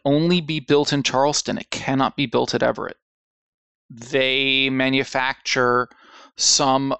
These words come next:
of the fuselage sections in a facility immediately adjacent to the final assembly line,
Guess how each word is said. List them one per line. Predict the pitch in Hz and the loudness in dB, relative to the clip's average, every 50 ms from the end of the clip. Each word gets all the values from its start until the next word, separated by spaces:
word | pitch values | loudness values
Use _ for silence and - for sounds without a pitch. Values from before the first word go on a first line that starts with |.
| - | -2
of | - 131 127 127 127 127 123 117 120 113 | 0 2 2 4 2 0 -2 -6 -12 -8
the | 135 131 127 123 123 123 123 127 123 127 127 127 123 | -6 -4 -4 -2 -2 -2 -2 -2 0 0 0 0 -2
fuselage | - - - 170 190 175 - 175 143 135 127 127 123 - | -2 -4 -4 -2 0 0 2 4 4 4 4 2 0 0
sections | - - 143 117 - - - - 139 131 127 127 127 123 120 - - _ _ - - - - _ _ - | -2 0 -2 -2 -2 -2 -2 0 0 0 0 0 0 0 -2 -2 -4 _ _ -20 -20 -20 -20 _ _ -4
in | 151 143 135 | -2 -2 -2
a | |
facility | 120 - 139 - - 151 143 139 139 139 139 135 | -2 -2 0 0 2 2 2 2 2 0 0 0
immediately | - 131 127 131 131 139 139 143 147 143 - 139 127 127 | 0 2 2 2 2 2 4 4 2 2 2 2 2 2
adjacent | 123 110 - - 135 131 127 127 - - 151 139 | 2 0 -2 -2 0 0 2 2 0 0 -2 -2
to | - | -2
the | 135 131 - | 0 -2 0
final | - 131 131 131 131 127 127 | 0 0 0 0 0 0 0
assembly | 123 - - 135 131 135 151 151 | 0 0 0 0 0 0 0 2
line, | 156 165 165 170 190 214 214 | 2 2 2 2 2 0 -2